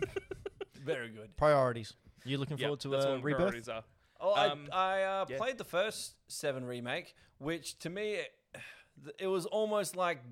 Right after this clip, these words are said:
Speaker 2: this is what I envisioned Final Fantasy Seven like was to my childhood brain.
Speaker 3: Mm-hmm.
Speaker 1: Yep.
Speaker 2: And it was every, like, I played it in English, so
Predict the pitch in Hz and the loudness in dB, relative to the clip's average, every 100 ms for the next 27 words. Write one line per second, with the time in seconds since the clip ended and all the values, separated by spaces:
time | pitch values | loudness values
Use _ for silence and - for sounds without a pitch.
0 | 120 190 190 185 131 139 165 143 147 139 | -2 -2 -2 -6 -2 2 2 4 2 0
1 | 123 147 143 143 143 135 _ _ _ _ | -4 -6 -6 -8 -10 -14 _ _ _ _
2 | - _ 147 147 139 151 147 127 - 147 | -20 _ -2 -2 -4 -6 -4 -8 -2 -2
3 | 139 147 147 151 135 135 135 139 127 - | -2 -4 -4 -4 -4 -4 -4 -6 -6 2
4 | 139 143 117 170 139 120 135 202 311 _ | 2 2 -2 -8 -8 -4 -2 -2 -10 _
5 | - 131 165 - _ _ 143 147 143 131 | -8 -4 -4 -4 _ _ -2 -2 -4 -4
6 | 147 151 160 143 143 139 - - - _ | -2 -2 -4 -2 2 2 0 -20 -20 _
7 | _ _ 180 240 277 254 202 185 185 160 | _ _ 0 4 4 4 2 0 -4 -2
8 | 147 202 - _ _ - - 160 156 | -2 -2 -8 _ _ -10 0 4 4